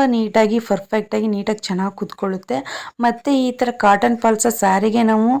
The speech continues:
ಹಾಕಿ ಸ್ಟಿಚ್ ಮಾಡ್ತಾ ಹೋಯ್ತು ಅಂತಂದರೆ ಯಾವುದೇ ರೀತಿ ವೇರಿಯೇಷನ್ ಬರಲ್ಲ, ನೀಟಾಗಿ ಕೂತ್ಕೊಳ್ಳುತ್ತೆ. ಅದಕ್ಕೋಸ್ಕರ ಕಾಟನ್ ಫಾಲ್ಸ್‌ನೇ ಹಾಕಿ ನೀವು ಈ ಪ್ರತಿಯೊಂದು ಸೀರೆಗೂ ಕೂಡ ಅಂತ ನಾನು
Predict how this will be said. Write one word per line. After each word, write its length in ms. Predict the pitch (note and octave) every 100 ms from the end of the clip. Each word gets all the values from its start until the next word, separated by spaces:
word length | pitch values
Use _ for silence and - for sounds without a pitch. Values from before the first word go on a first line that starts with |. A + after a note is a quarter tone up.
| - - -
ಹಾಕಿ 300 | G#3 G#3+ B3+
ಸ್ಟಿಚ್ 360 | A#3+ A3 G#3 -
ಮಾಡ್ತಾ 320 | A#3 A3+ A3+
ಹೋಯ್ತು 320 | G#3+ G3+ G3+ G#3
ಅಂತಂದರೆ 460 | F#3+ G3+ G3 B3+ F4+ - - -
ಯಾವುದೇ 340 | G#3+ G#3 G#3+
ರೀತಿ 280 | B3 A#3 C4 A3+
ವೇರಿಯೇಷನ್ 640 | G#3 G3+ G#3 G#3 A3 G3
ಬರಲ್ಲ, 260 | F#3+ F#3+ B3
ನೀಟಾಗಿ 460 | A#3 G#3 G#3 G3+ B3
ಕೂತ್ಕೊಳ್ಳುತ್ತೆ. 800 | - G#3 - G3 F#3 - F#3 F#3+ F#3 - - -
ಅದಕ್ಕೋಸ್ಕರ 640 | A3 A#3+ B3+ A#3+ - G3+ A3 -
ಕಾಟನ್ 400 | - G#3+ A3 G3+
ಫಾಲ್ಸ್‌ನೇ 400 | G3 F#3+ - D#4
ಹಾಕಿ 300 | A3+ F#3 -
ನೀವು 240 | F#3+ G3 C#4+ A4 _ _ _ _ _ _ _ _ G#3+
ಈ 60 |
ಪ್ರತಿಯೊಂದು 480 | G#3 A3 G#3+ A3+ A3
ಸೀರೆಗೂ 300 | A3 G3 F#3
ಕೂಡ 200 | F#3 F#3
ಅಂತ 220 | F#3 F3+
ನಾನು 260 | G#3 G3 C4